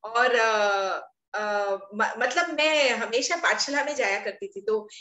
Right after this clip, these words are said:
एक, एक दिन है ना, हमारे जो सर थे उन्होंने बोला कि वो बता रहे थे हमको कि जो समकिति प्राप्त कर लेता है ना, उसके जन्म limited हो जाते हैं, मतलब वो न-, तय हो जाता है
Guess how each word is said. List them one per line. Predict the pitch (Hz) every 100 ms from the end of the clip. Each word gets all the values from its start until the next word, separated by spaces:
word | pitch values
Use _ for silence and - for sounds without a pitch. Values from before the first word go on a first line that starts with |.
| -
एक, | 254 330 330 294 269 233 254
एक | 294 330 302
दिन | 330
है | 320 349
ना, | 370
हमारे | 285 247 254 277 269 269 _ _ _ -
जो | 214 262
सर | 262 - 247 262 285 277
थे | 202
उन्होंने | 202 262 294 302
बोला | 226 233 320 359 - _ _ _
कि | - -
वो | 254 381
बता | 285 277 285
रहे | 311 311
थे | 269
हमको | 226 196 185 165 - _ _ _ -
कि | 330
जो | 285 392
समकिति | - 233 233 - 349 427 427
प्राप्त | 277 226 269 -
कर | 330 330
लेता | 311 285
है | 262 226
ना, | 277 381
उसके | 277 277 - 359 392 - _ _ _ _ _ -
जन्म | - 277 294 381
limited | 381 262 254 269 302 320 285
हो | 233
जाते | 196 151 - _
हैं, | _ _ _ _ 262
मतलब | 277 349 320
वो | 330
न-, | 330 247
तय | 254 - 285 320 339 311
हो |
जाता | 240 180 170
है | 180